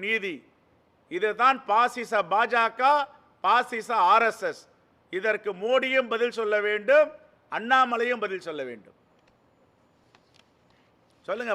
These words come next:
பத்திரிகையாளருக்கெல்லாம் தெரியும். எதற்காக வந்து ஜெய்சங்கரையும் நிர்மலா சீதாராமனையும் நீங்க போய் மக்களை சந்திச்சு வாக்கு கேளுங்க, கட்சிக்காக உழையுங்கள் என்று சொல்லாமல்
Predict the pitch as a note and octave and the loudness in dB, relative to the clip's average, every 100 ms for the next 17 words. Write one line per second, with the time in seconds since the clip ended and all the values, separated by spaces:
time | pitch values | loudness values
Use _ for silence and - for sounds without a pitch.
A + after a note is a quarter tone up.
0 | F3+ F3+ A#3+ A3+ G#3 G3 F#3+ G#3 F#3+ F#3 | -6 -6 -2 0 2 0 -2 -4 -4 -4
1 | F3 C3+ _ _ _ _ _ _ _ _ | -4 -8 _ _ _ _ _ _ _ _
2 | _ _ _ _ _ _ _ _ E3 A#3 | _ _ _ _ _ _ _ _ -6 -4
3 | B3 A#3+ A#3+ A#3 G#3+ G#3 A3+ A#3+ A#3+ G#3+ | -2 -2 -2 -2 -4 -2 2 6 6 4
4 | D#3 G#3+ A#3+ A#3 G#3 G#3+ G#3 A3+ G3+ G#3+ | 0 -2 -2 -6 -4 -6 -4 -4 -4 -4
5 | A3+ A3+ G#3+ G#3 G3+ G#3 G3+ G3 F#3+ F#3+ | 0 0 0 -4 -6 -2 0 -2 -2 -6
6 | A3+ G#3 F#3 F3+ A3 G#3 F#3 F#3 A3+ G#3 | -6 -6 -8 -4 -2 -2 -4 -6 -8 -6
7 | F#3+ G3 G3 G#3 F#3 G3 F#3+ E3 D#3+ C#3 | -6 -6 -6 -4 -4 -4 -8 -8 -8 -6
8 | E3 D#3 G2+ _ _ _ _ _ _ _ | -4 -6 -8 _ _ _ _ _ _ _
9 | _ _ _ _ _ _ _ - F#3 - | _ _ _ _ _ _ _ -6 -6 -6
10 | A#3 A3 G#3 G#3 F#3 G#3 A3+ G#3 G#3 G3+ | -8 -2 -2 -2 -4 0 0 0 -4 -6
11 | F#3 F3+ E3+ F3+ F3 D#3+ D3 F#3 | -8 -10 -8 -4 -2 -2 -2 -4